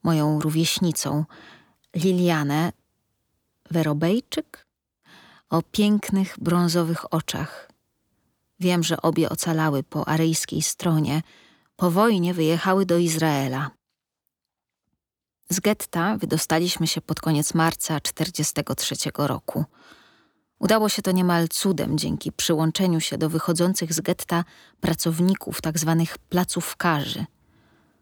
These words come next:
Około sześciu tygodni ukrywaliśmy się na Żelaznej, w fabryce gils i papierosów pana Goszczyńskiego. Przechodziłam wtedy ostrą anginę z wysoką gorączką i w żaden sposób nie mogłam wyzdrowieć.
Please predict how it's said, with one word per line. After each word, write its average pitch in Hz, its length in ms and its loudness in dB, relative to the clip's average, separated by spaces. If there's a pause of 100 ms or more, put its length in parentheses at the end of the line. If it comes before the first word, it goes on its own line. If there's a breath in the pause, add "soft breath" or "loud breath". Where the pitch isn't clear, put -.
(280 soft breath)
Około 196 340 4
sześciu 226 500 0
tygodni 202 640 2
ukrywaliśmy 180 760 0
się 175 140 -2
na 165 160 4
Żelaznej, 170 800 0
w - 240 -20
fabryce 165 520 0
gils 185 640 0
i 175 140 -2
papierosów 170 800 -2
pana 143 240 -6
Goszczyńskiego. - 960 -2 (880 soft breath)
Przechodziłam 165 540 0
wtedy 156 340 -2
ostrą 160 460 0
anginę 165 460 2
z 156 80 -2
wysoką 170 460 0
gorączką 175 720 2 (560 soft breath)
i 170 60 -6
w 165 60 -6
żaden 233 300 4
sposób - 520 -2
nie 190 80 2
mogłam 196 340 2
wyzdrowieć. 165 800 -2